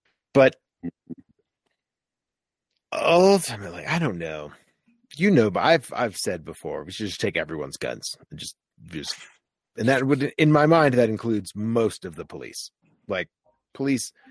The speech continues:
in this country, police need guns, but in, like, country like, a country like, I don't know, Great Britain, the police don't carry guns actively.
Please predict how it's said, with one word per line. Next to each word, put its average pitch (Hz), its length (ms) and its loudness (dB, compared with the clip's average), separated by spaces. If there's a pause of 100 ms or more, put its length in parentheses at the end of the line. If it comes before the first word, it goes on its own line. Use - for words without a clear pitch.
(160)
in 139 160 0
this 226 160 6
country, 127 420 2
police 110 360 -4
need 80 220 -10
guns, - 280 -16 (220)
but 101 160 -6 (1300)
in, 110 320 -6 (100)
like, 95 200 -6 (420)
country 113 360 -2
like, 101 180 -2 (280)
a - 80 -8
country 107 300 -6
like, 98 220 -6 (100)
I 62 40 -6
don't 95 100 -10
know, 101 180 -12
Great 98 200 -4
Britain, 113 380 -4 (1800)
the - 60 -18
police 104 240 -4
don't 107 160 -2
carry 110 200 0
guns 92 340 -4
actively. 76 500 -10